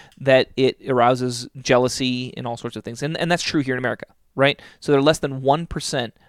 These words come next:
of the global population, but they receive twenty-two percent of the Nobel Prizes in chemistry and thirty-two percent in both medicine and physics from nineteen fifty to two thousand, all right? Uh, Jews are f-, are, are crazy overrepresented,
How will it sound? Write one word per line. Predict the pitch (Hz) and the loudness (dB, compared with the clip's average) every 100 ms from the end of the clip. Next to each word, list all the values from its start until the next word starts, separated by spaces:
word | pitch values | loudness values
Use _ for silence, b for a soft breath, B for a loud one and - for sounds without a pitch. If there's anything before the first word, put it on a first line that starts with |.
| - | -14
of | 123 | -8
the | |
global | 127 123 127 | -2 0 0
population, | 131 - 113 107 - 117 b b | -2 -4 -4 -6 -6 -12 b b
but | 131 | -4
they | 139 | -2
receive | 135 151 - | -2 -6 -10
twenty-two | - - 202 226 220 - 190 | -14 -8 -6 -6 -8 -10 -8
percent | 170 170 | -6 -6
of | 151 | -4
the | |
Nobel | 135 135 | -4 -2
Prizes | 127 131 127 127 | -2 -2 -4 -6
in | 120 | -12
chemistry | 120 131 127 131 127 - | -10 -8 -8 -6 -6 -8
and | 135 | -4
thirty-two | 151 160 160 147 - | 0 2 0 -4 -6
percent | 123 117 120 120 | -6 -6 -8 -8
in | 123 | -6
both | 135 | -6
medicine | 123 123 123 | -4 -6 -6
and | 127 | -10
physics | 120 120 - | -8 -8 -12
from | 131 | -10
nineteen | 127 120 - | -8 -10 -10
fifty | 120 113 - 98 | -10 -10 -10 -12
to | |
two | - - | -10 -8
thousand, | - - - - _ | -8 -8 -16 -20 _
all | - | -2
right? | 143 - B B B - | -2 -2 B B B -14
Uh, | - - | -14 -12
Jews | 139 175 170 | -8 -4 2
are | 139 | 2
f-, | - - - | 0 -8 2
are, | 139 135 - | 4 4 0
are | 143 | -2
crazy | - - - 190 190 175 139 - | -2 -8 0 2 4 2 0 -2
overrepresented, | 147 131 127 127 127 123 120 113 110 | 0 2 2 2 0 -2 -4 -2 -4